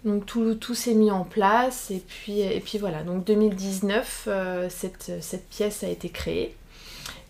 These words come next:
Et, euh, on a pu, euh, mettre les soins, euh, les soins en place, euh, assez facilement. Et, euh, bah, j'ai fait ma demande, euh, j'ai fait ma demande, euh, ça a demandé à peu près, euh,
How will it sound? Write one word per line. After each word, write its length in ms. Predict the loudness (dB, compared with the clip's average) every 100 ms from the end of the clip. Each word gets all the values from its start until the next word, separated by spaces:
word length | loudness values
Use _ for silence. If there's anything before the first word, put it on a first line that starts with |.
| 4
Et, 320 | 6 6 4
euh, 240 | 4 0 -2 -2
on 100 | 0 0
a 100 | 0
pu, 420 | -6 -4 2 4
euh, 260 | 4 0
mettre 260 | 0 -4 -4
les 80 | -6
soins, 560 | -6 -6 -4 -2 -2 -4
euh, 180 | -4 -4
les 140 | -6
soins 340 | -6 -4 -2
en 80 | -2
place, 720 | -4 -6 -2 0 0 -4 -8 -8
euh, 380 | -8 -8 -10 -12 -12 -12 -10 -4
assez 300 | -4 -2 -2
facilement. 480 | -2 -6 -6 -8 -8 -12 -18 -18 -18 -18 -20 -20 -16 4
Et, 300 | 8 10 10
euh, 360 | 8 6 4 2
bah, 120 | 0
j'ai 160 | 0 2
fait 120 | 4
ma 140 | 4 6
demande, 600 | 6 6 6 4 2 0
euh, 1080 | -4 -4 -4 -4 -4 -6 -6 -6 -8 -8 -8
j'ai 160 | -8
fait 160 | -8 -4
ma 160 | -4 -4
demande, 560 | -4 -4 -4 -4 -4
euh, 320 | -8 -10 -10 -10 -10 -10
ça 180 | -6 0
a 40 | 2
demandé 260 | 2 2
à 60 | 0
peu 100 | -2
près, 380 | -8 -6 -4 -4
euh, 240 | -4 -8